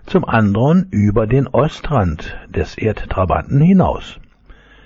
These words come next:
Der Mond scheint also den Kopf zu schütteln und „Nee, nee“ zu sagen.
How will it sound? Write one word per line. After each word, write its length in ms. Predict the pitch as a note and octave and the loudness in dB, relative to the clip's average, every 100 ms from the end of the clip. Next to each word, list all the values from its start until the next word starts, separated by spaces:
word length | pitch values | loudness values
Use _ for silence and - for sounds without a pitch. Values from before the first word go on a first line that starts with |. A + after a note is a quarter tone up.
| _ - | _ -8
Der 120 | F2+ | -2
Mond 300 | F2 A#2+ E3 | 2 4 2
scheint 300 | - C3 B2 | 2 2 2
also 260 | - G#2 G#2+ | 2 2 0
den 200 | F#2 E2 | -2 -2
Kopf 260 | G2+ - - | -2 -4 -4
zu 120 | G2 | -4
schütteln 460 | - G2+ F#2+ F#2 - | -2 0 0 0 -2
und 420 | F#2 F#2 F2+ - | -2 -2 -2 -4
„Nee, 220 | G2+ G#2 | 0 2
nee“ 340 | G2 F2+ D2+ - - | 2 0 -2 -6 -16
zu 160 | - D#2+ | -6 -4
sagen. 480 | E2 C#2+ C2+ D2 | 0 -2 -2 -10